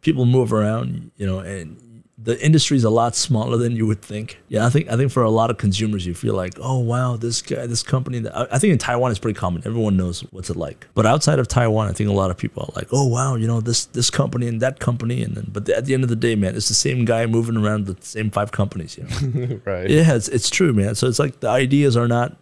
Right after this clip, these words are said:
Speaker 1: it's just, it, it's the same dude with the same idea. He just took it to another place and just, um,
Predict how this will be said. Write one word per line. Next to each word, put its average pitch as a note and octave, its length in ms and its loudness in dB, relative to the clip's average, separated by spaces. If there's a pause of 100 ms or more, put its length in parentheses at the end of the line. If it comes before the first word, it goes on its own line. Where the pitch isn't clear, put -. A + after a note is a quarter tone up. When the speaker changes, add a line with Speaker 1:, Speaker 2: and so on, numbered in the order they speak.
Speaker 1:
it's - 560 -2
just, - 260 -2
it, D3+ 180 -4
it's C3+ 160 2
the A2+ 60 -2
same B2+ 280 2
dude A#2 320 4
with G#2 120 -2
the - 60 -2
same B2+ 260 2
idea. A2 380 2
He G#2 80 2
just G#2+ 200 -6
took A#2+ 160 -2
it G2+ 80 -4
to A2 60 0
another G2+ 220 0
place A2 440 0
and F2+ 100 -2
just, - 260 -6
um, G1+ 680 -2